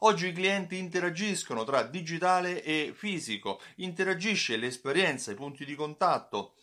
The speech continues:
eh, che portano il cliente a decidere, a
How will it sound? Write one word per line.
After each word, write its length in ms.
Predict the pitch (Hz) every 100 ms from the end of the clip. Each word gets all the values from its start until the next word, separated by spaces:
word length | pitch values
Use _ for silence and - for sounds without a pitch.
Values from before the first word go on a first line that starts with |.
| _
eh, 640 | 110 113 113 110 107 110 113
che 140 | 143
portano 500 | 139 190 160 - 120
il 80 | 135
cliente 360 | 139 170 143 123
a 40 |
decidere, 720 | 120 143 - 208 120 101 98
a 320 | 151 139 -